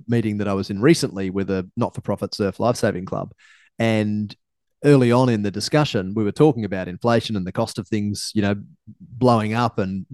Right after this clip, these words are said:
that being quite unexpected, as you said. And, and then later in, in the exact same discussion, some of the most, um, uh, kind of vehement contributors to the discussion about inflation and the cost of living skyrocketing were the ones arguing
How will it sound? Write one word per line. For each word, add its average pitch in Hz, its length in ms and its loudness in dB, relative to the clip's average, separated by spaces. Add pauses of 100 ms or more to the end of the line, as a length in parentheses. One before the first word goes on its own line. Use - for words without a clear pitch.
that 117 280 -6
being 104 220 -2
quite 104 240 -2
unexpected, 107 500 -4
as 101 160 -8
you 101 80 -6
said. 107 300 4 (720)
And, 143 180 4 (160)
and 143 140 4
then 143 100 4
later 147 420 4
in, 123 300 0
in 120 140 -2
the 120 120 4
exact 117 440 -2
same 135 360 0
discussion, 113 720 -2 (220)
some 143 180 6
of 120 140 6
the 120 100 6
most, 131 640 2 (340)
um, 107 460 -4 (260)
uh, 117 120 -2 (180)
kind 120 180 4
of 104 120 -2 (160)
vehement 131 480 6
contributors 120 520 2
to - 80 -6
the 98 120 -12
discussion 113 420 -4
about 104 220 -4
inflation 117 480 0
and 101 100 -4
the 98 60 -8
cost 120 240 0
of 101 100 -6
living 113 380 0
skyrocketing 110 760 2 (600)
were 143 300 6
the 131 100 8
ones 123 300 2
arguing 120 640 0